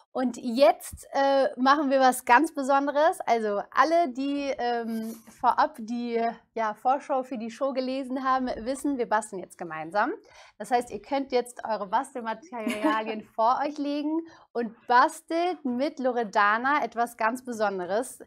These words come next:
Speaker 1: Du hast ja eben schon ein bisschen verraten, was
Speaker 2: Hm.
Speaker 1: es wird.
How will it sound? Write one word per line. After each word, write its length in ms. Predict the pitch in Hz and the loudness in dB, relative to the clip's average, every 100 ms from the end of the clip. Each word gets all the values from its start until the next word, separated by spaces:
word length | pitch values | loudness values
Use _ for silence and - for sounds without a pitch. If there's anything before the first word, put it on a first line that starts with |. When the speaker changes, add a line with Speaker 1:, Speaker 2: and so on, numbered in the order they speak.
| - _ - | -20 _ -8
Speaker 1:
Du 120 | 240 | 2
hast 200 | 320 381 | 4 4
ja 80 | 403 | 0
eben 200 | 359 359 | 0 -2
schon 180 | 359 330 | 0 0
ein 40 | |
bisschen 360 | 277 403 403 403 381 | 0 -4 -4 -4 0
verraten, 720 | 339 247 262 311 339 320 302 | 0 6 6 6 4 -2 4
was 220 | 254 294 | 4 4
Speaker 2:
Hm. 60 | 294 | -2
Speaker 1:
es 140 | - | -6
wird. 460 | 208 208 185 165 | -8 -4 -4 -4